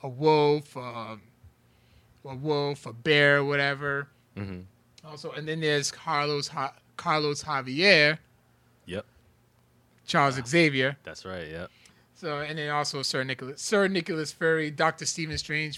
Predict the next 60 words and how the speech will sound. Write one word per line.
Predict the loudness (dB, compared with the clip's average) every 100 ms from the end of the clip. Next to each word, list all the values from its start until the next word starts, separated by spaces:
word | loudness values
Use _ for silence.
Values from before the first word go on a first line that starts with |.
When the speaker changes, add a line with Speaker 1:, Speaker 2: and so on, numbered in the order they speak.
| -14
Speaker 1:
which | -16
is | -16
names | -6 -6 -6
you | -14 -20 -20
really | -20 -20
can't, | -20 -18 -18 -20
like, | -20 _ _ _ _ _ _ _ _ _ _
change | -8 -8 -12 -14 -16
and | -14
all | -12 -8
that. | -8 -10 -10
Speaker 2:
Yeah. | -6 -4 -6 -10
Speaker 1:
So, | -4 4 8
I | 8 8
mean, | 6 6
it's | 4 4
a |
very | 6 12 12 12
interesting | 4 2 0 0
story | 0 4 6 6
arc, | 6 2
just | 0 -4 -2
like | 2 6 6 4 0 -12 _ _ _ _ _ _ _ _
the | -6
Marvel | 2 4 4 2
Universe | -2 -2 -2 0 0 -2 -4
in | 0
the | 2
Eliz-, | 4 2 0 -4
uh, | -4
in | -4 -4
the | -4
Elizabethan | -4 -4 -6 -6 -6 -4 -2
period. | 0 2
I | 4 4
actually | 2 4
recommend | 4 2 2 0 0
you | -2
do | -2 -2
pick | -2 -2
it | 0
up. | 0 0 -2
Um, | -2 0
like | 0 0
I |
said, | -2 -4
it's | -4
on | -2 -2
the |
Marvel | -2 -2 -2 -6
app. | -4 -2 -2
I | -4 -4
think | -6 -10
you |
can | -10
still | -8 -8 -6
get | -8
it |
for | -8
cheap. | -10 -8 -10